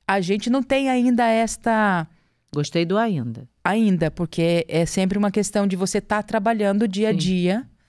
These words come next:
Speaker 1: pra você falar: olha, é sinal sagrado.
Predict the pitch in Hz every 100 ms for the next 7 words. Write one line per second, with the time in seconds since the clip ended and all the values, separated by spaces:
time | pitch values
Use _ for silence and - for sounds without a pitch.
0 | _ _ _ 185 190 180 196 202 190 196
1 | 190 180 170 151 - _ _ _ _ _
2 | 202 254 - 208 175 156 151 - - -
3 | 156 143 151 143 131 127